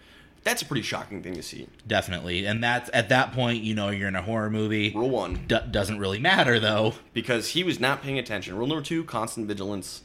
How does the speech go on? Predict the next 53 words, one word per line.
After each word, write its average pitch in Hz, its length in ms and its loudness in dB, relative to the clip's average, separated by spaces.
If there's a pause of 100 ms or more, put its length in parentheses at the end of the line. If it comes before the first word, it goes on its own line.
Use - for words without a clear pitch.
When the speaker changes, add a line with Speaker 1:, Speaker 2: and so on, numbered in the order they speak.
(140)
Speaker 1:
Jason 117 320 0
sneaks 135 300 -2
up 123 120 0
on 131 140 2
him 120 100 -2
and 92 100 -6
hits 123 220 -8
him 139 80 -2
in 131 40 -2
the 120 100 0
head 117 160 0
with 113 100 -6
the 98 60 -14
claw 110 380 2
end 98 240 -2
of 87 100 -4
a - 80 -8
hammer. 60 500 -10
Speaker 2:
Yep. 85 200 -2 (120)
Uh, 107 160 -2
it's 131 200 0
a 113 80 2
brutal 127 500 4
scene 127 320 0
to 87 80 0
watch. 85 400 0
Speaker 1:
Yeah. 104 80 4
Speaker 2:
I 131 140 2 (300)
physically 113 360 2
cringed 95 440 0
when 90 100 -4
we 90 100 -2
just 90 200 -4
rewatched 80 500 -2
it. 78 180 -4
Speaker 1:
It's 127 80 -6
a 120 60 -6
good 98 160 -6
kill. - 180 -10 (140)
Speaker 2:
It 101 100 2
is. 82 240 2
It's 92 140 -4
a - 20 -2
Speaker 1:
Very 82 120 0
Speaker 2:
very 85 100 -2
good 71 160 -12
kill. 73 220 -8
Speaker 1:
It's - 140 -16
satisfying, 92 760 -10
and, 82 100 -12
like, 85 240 -14
the - 60 -8
noise, 85 540 -8